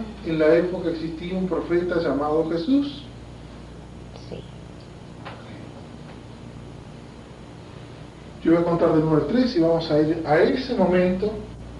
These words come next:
Speaker 1: y me vas a contar uno, dos, tres. Mira a tu alrededor, ¿dónde te encuentras?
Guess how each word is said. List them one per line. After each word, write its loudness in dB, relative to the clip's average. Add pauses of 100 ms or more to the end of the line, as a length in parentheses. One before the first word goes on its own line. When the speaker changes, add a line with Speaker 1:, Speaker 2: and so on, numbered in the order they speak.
(680)
Speaker 1:
y -4
me 4
vas 6
a -2
contar 2 (1600)
uno, 4 (220)
dos, 4 (260)
tres. 2 (160)
Mira 2
a 4
tu 4
alrededor, 6
¿dónde 4
te -2
encuentras? 2